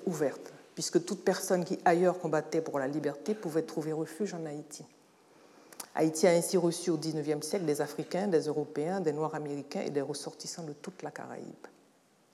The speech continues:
La troisième nouveauté est une fraternité agissante envers ceux qui, de n'importe quel point du globe, luttaient pour leur indépendance. Haïti a accueilli Miranda, puis Bolivar,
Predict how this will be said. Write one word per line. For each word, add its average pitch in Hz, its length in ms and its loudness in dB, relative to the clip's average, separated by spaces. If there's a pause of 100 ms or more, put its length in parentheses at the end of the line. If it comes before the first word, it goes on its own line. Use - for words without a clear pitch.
(360)
La 135 100 -8
troisième 165 340 4
nouveauté 165 420 4
est 220 160 4
une - 80 0
fraternité 156 800 -2
agissante 160 520 -4
envers 151 280 -2
ceux - 180 -2
qui, 180 160 -4
de 156 140 -4
n'importe 175 600 -4
quel 143 220 0
point 151 300 -2
du 147 160 -6
globe, 170 340 -2 (480)
luttaient 175 380 -2
pour 156 220 -2
leur 160 140 0
indépendance. 151 760 -6 (400)
Haïti 160 420 6
a 151 60 6
accueilli 156 640 -2
Miranda, 160 500 0 (400)
puis 160 100 -2
Bolivar, 156 600 2